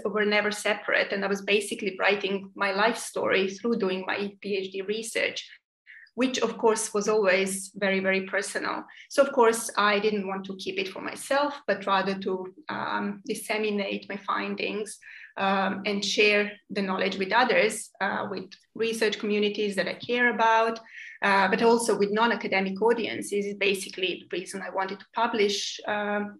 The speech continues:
a part of that material, uh, that I collected in the form of the book. And that's how, um, the book came together. Um, and happiness is always bigger when it's shared. So I invited, uh, my colleague, um,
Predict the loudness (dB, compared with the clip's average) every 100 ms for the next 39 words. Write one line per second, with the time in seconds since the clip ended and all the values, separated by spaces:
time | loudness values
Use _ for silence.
0 | -20 -6 2 2 2 0 0 0 -6 -4
1 | 0 0 0 0 -4 -10 -18 -20 -6 -4
2 | -2 -2 -4 -4 -4 -4 -4 -4 -4 -6
3 | -4 -2 -2 -4 -2 -2 -2 -2 -2 -2
4 | -2 -4 -4 -4 -2 -4 -4 -6 -2 0
5 | 0 -4 -10 -20 -10 -4 -2 -2 -4 -6
6 | -8 -10 -8 -4 -4 -4 -10 -16 -16 _
7 | _ _ _ -8 -6 -6 -2 -2 0 -2
8 | -2 -8 -16 -16 0 2 4 4 2 0
9 | 0 2 2 4 2 0 -2 2 4 6
10 | 4 2 2 4 4 4 2 -2 -6 -2
11 | 2 4 4 0 0 2 2 2 0 -2
12 | -4 -4 -10 -12 -10 -8 -8 -10 -8 -8
13 | -4 -4 -6 -12 -18 -16 -12 -10 -8 -8
14 | -8 -12